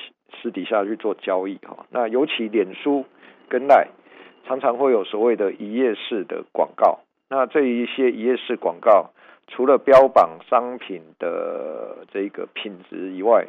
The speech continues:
那它最重要的诱导这个被害人会去点选跟去购买的一个最重要的一个，呃，诱因，大概就是低价，哦，低价。听众朋友一定要相信一句话：一分钱一分货哈，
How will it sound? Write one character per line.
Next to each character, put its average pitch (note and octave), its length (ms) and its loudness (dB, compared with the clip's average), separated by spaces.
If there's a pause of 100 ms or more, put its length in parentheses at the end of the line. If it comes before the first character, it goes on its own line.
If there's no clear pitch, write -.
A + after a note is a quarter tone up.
那 A2+ 160 0
它 A#2 160 -2
最 B2 160 -2
重 A2+ 200 -6
要 G#2+ 260 4
的 F2+ 380 -10 (240)
诱 A#2+ 260 0
导 E2 260 -4
这 F#2+ 120 -10
个 F2+ 140 -12
被 A2+ 200 0
害 G#2+ 140 2
人 E2+ 140 -8 (140)
会 B2 160 -4
去 A2+ 200 -10
点 F#2+ 240 -6
选 - 260 -10 (280)
跟 G#2 340 -10
去 G2+ 360 -8 (200)
购 A2+ 180 4
买 E2 260 -8
的 F2 140 -12
一 F#2+ 100 -14
个 F#2 240 -12
最 A#2 160 -2
重 G#2+ 220 -6
要 G2+ 140 -2
的 - 160 -12
一 G2 100 -12
个， - 360 -14 (200)
呃， - 220 -12
诱 G#2+ 260 -4
因， G2+ 200 -12
大 A#2 120 -2
概 G#2 140 -2
就 G#2 120 -10
是 G2 260 -16
低 F#2 220 -8
价， - 200 -8 (720)
哦， G2 140 -8 (140)
低 G#2 140 -12
价。 F#2 240 -10 (960)
听 F3 120 -10
众 F#3 100 0
朋 C3 120 -2
友 A#2 160 0
一 A2+ 60 -4
定 C3 120 -10
要 A#2+ 280 4
相 A2+ 180 -8
信 A2+ 140 -6
一 G2+ 40 -10
句 G#2+ 100 -4
话： G2+ 340 0
一 A#2+ 40 -14
分 A#2 220 -2
钱 F#2+ 260 -10
一 G#2 60 -14
分 G#2+ 220 -8
货 A#2 320 -6
哈， - 180 -12